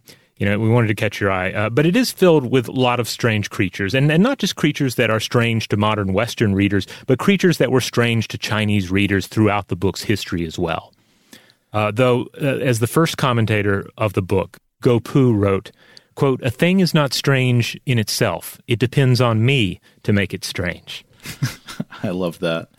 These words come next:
Speaker 1: Uh, and that's, that's a quote that Strasberg uses, uh, at the, the opening of his book.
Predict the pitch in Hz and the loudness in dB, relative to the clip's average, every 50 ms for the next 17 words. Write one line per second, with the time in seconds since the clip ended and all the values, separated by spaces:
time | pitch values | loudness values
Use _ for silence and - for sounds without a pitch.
0 | - - - _ _ - - 104 104 107 113 120 143 139 - - 131 143 143 - | -20 -20 -20 _ _ -6 -4 -2 -2 0 0 0 0 0 -2 -2 -2 -2 0 0
1 | 143 127 - 147 131 113 - 117 107 - - - 120 113 113 - - - 117 104 | -4 -2 0 0 0 0 0 -4 -4 -4 -2 -2 0 0 0 -2 -2 -2 0 2
2 | 98 92 85 95 95 - 117 113 117 117 113 107 107 104 98 90 85 - 107 104 | 2 0 -2 -6 -10 -8 -2 0 2 2 2 2 2 2 2 0 -2 -2 -2 -2
3 | 104 101 107 104 - 110 101 98 98 104 101 110 113 - 113 98 92 87 87 87 | 0 0 -2 -2 0 -2 -2 0 0 2 2 2 2 0 -2 -2 -2 -4 -6 -6
4 | - - 110 98 90 80 85 - - 101 101 95 92 - - - | -2 2 2 2 2 0 -6 -14 -4 -2 0 0 0 -2 -10 -20